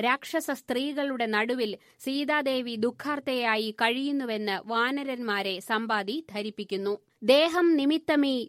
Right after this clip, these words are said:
ദുഃഖമറിക നീ ദേഹമോർക്കിൽ കർമ്മസംഭവം നിർണയം. ദേഹത്തിലുള്ളോരഹം ബുദ്ധി കൈക്കൊണ്ടു മോഹാദഹം കൃതികർമ്മങ്ങൾ ചെയ്യുന്നു." സമ്പാദിയോടുള്ള നിശാകര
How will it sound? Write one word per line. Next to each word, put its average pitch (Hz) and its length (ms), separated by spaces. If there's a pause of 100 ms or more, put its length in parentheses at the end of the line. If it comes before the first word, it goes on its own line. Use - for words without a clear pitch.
ദുഃഖമറിക 262 800 (280)
നീ 269 320
ദേഹമോർക്കിൽ 262 920
കർമ്മസംഭവം 233 1000
നിർണയം. 220 600 (380)
ദേഹത്തിലുള്ളോരഹം 262 1400 (460)
ബുദ്ധി 277 400
കൈക്കൊണ്ടു 262 840
മോഹാദഹം 247 880 (100)
കൃതികർമ്മങ്ങൾ 247 1040
ചെയ്യുന്നു." 208 540 (380)
സമ്പാദിയോടുള്ള 277 920 (500)
നിശാകര 277 640